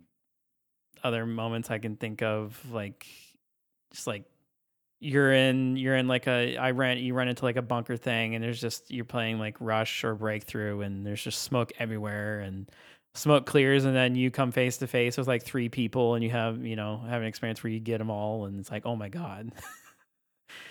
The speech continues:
I don't know. I, I've nev-, I don't really play jets, so I, I can't really <laughs> speak to those kind of moments,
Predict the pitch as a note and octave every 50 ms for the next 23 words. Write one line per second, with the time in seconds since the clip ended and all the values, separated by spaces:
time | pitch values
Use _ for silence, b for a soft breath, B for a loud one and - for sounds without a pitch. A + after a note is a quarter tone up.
0 | B B B B _ _ _ _ _ _ _ _ _ _ _ _ _ _ _ _
1 | _ _ _ _ - - B2 B2 B2 A#2+ A#2 A2+ A2+ B2 C3 D3 C3+ - D#3 E3
2 | E3 E3 E3 E3+ D#3+ C#3+ C#3+ D3 D#3 E3 D3+ C3+ C#3 C#3 C3+ C3 - C3+ B2 A#2
3 | A2+ A#2 G#2+ A#2 - - - - A#2+ A2 A2 A2+ A2+ A2 A2 A2 - - A#2+ A#2
4 | A2 A2 A2+ A#2+ A2+ - - - - - C#3 C3+ G3+ D3+ - - D#3 C3 A2 A2+
5 | A2+ B2+ C3+ - - E3+ E3+ F#3+ G3 G3 G#3+ A#3 C4 C4+ - - - - - -